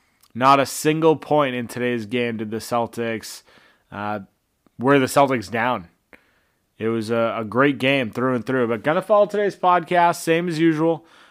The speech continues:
Run through player of the game, run through some of the highs. Uh, again, there were no lows, so there won't be <laughs> anything in that section. Uh, but in the back half, we will talk about some standings updates here,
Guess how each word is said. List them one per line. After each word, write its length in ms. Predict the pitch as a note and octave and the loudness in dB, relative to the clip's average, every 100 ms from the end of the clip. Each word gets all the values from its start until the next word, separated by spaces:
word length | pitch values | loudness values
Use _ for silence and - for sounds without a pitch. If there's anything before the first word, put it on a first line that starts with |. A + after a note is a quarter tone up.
| - | -4
Run 280 | B2 D3+ D3+ | 2 4 6
through 200 | E3+ E3 | 4 4
player 280 | E3 E3 E3 | 4 6 6
of 60 | |
the 60 | D#3+ | 4
game, 460 | D3+ D#3 D#3 D#3 C#3 | 0 -2 0 0 0
run 160 | D3 | 0
through 200 | D#3 D#3+ | 2 0
some 200 | - D#3+ | 2 0
of 60 | E3 | 2
the 140 | E3 | 2
highs. 600 | D3 D3+ D3+ D3 C#3 - _ _ _ _ - | 6 6 6 2 -4 -14 _ _ _ _ -4
Uh, 220 | A#2+ B2 | 0 0
again, 520 | A#2 C3 D3+ C3 F#2+ _ | 2 6 6 4 -4 _
there 160 | A#2+ A#2+ | 2 4
were 240 | A#2+ C#3+ | 8 8
no 240 | D#3 D#3 D#3 | 8 4 6
lows, 420 | C#3+ D3 E3 E3 | 6 6 4 0
so 140 | C3+ | -2
there 180 | B2 A#2 | 0 0
won't 300 | A2+ C#3+ C3 | 4 4 4
be 140 | D3 | -2
<laughs> 20 | C3 | 0
anything 480 | C3 C#3 C#3 C#3+ | -2 -4 -2 -4
in 120 | C3+ A#2+ | -2 -2
that 200 | C3 C3 | -4 -4
section. 560 | C3 C3 - C#3 D3 D3+ - _ - | -2 -2 -2 -4 -4 -10 -20 _ -8
Uh, 220 | A2+ B2 | 2 4
but 120 | B2 C3+ | 4 0
in 100 | C#3+ | -2
the 60 | |
back 360 | B2 D3 E3 - | 2 4 4 4
half, 280 | E3 D#3+ C3 | 4 4 2
we 140 | C#3 | 0
will 460 | A#2+ B2 D3 D3+ D3+ | 2 2 4 2 2
talk 360 | D3+ C#3 C#3 | 2 4 4
about 340 | C3+ B2+ B2+ A2+ | 0 0 0 -2
some 180 | A#2+ | -10
standings 640 | G#2+ - C3 B2+ A2 G#2+ G2+ | -10 -4 -2 -2 -4 -8 -6
updates 480 | A#2 F#2+ G#2+ G2 - | -8 -8 -12 -12 -12
here, 280 | G2+ E2 | -14 -14